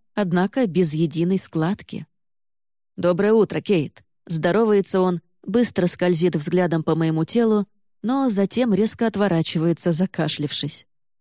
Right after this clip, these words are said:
Отчего-то его ужасно заинтересовала клумба моих новоанглийских астр. Тут до меня, наконец, доходит.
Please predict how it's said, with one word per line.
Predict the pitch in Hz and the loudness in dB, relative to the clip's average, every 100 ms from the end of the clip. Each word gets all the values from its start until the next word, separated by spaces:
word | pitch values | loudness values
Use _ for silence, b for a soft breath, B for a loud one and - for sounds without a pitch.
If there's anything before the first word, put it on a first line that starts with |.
| _ _ _ | _ _ _
Отчего-то | - - 247 240 285 285 | -8 -4 0 0 0 0
его | 220 262 | 2 2
ужасно | 233 170 226 233 226 | 0 0 -2 0 0
заинтересовала | 196 196 214 190 196 185 202 | 2 2 2 2 2 2 2
клумба | - 185 202 220 | 2 2 2 2
моих | 233 214 190 185 | 2 4 2 2
новоанглийских | 180 175 180 180 196 - 220 - | 0 2 2 2 0 -2 -6 -4
астр. | 247 - - - _ _ _ _ _ _ _ _ _ _ - | -4 -4 -8 -14 _ _ _ _ _ _ _ _ _ _ -6
Тут | 277 269 262 214 | -2 0 -2 0
до | 233 | 0
меня, | 226 208 208 | 2 4 4
наконец, | 196 185 175 165 165 | 2 2 0 0 0
доходит. | - 165 - 151 147 139 - | -2 -4 -4 -4 -4 -6 -8